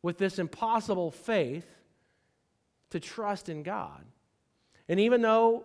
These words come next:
they might have looked foolish, yes, uh, a bunch of soldiers just circling the city, right, in total silence. Joshua and the Israelites, they choose to put themselves out there and have a faith in the impossible.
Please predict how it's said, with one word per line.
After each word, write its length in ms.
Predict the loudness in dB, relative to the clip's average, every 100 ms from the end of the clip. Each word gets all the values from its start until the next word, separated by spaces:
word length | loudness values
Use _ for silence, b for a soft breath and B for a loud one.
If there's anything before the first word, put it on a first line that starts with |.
| -4
they 120 | -4
might 160 | 0 0
have 120 | 0
looked 180 | -4 -6
foolish, 580 | -8 -6 -6 -12 -20 -12
yes, 520 | -8 -8 -12 -20 _ b b b _
uh, 220 | -2 0 0
a 120 | 0
bunch 280 | 2 2 2
of 100 | -4
soldiers 520 | 0 0 0 -4 -6
just 260 | -10 -10
circling 440 | -8 -8 -6 -6 -6
the 40 |
city, 480 | -8 -6 -6 -4 -8 -14 b b -8
right, 340 | -4 -2 -2
in 140 | -6 -6
total 300 | -4 -4 -4
silence. 440 | -4 -2 -2 -6
Joshua 720 | -4 0 0 0 -4 -2 -2 -4 B B B
and 300 | -2 -2 -2
the 80 | -4
Israelites, 840 | -4 -2 -2 0 0 0 -2 -6
they 140 | -10 -10
choose 440 | -10 -6 -4 -4
to 80 | -6
put 220 | -10 -8
themselves 480 | -8 -6 -4 -4 -6 -10
out 360 | -2 -2 -2 -6
there 360 | -10 -10 -12 -16 b b b
and 160 | -8 -6
have 260 | -6 -6
a 60 | -8
faith 760 | -14 -6 -2 -2 -4 -10 -20 _ _ _ -10
in 220 | -6 -4
the 120 | -4
impossible. 760 | -8 -8 -8 -8 -10 -14 -14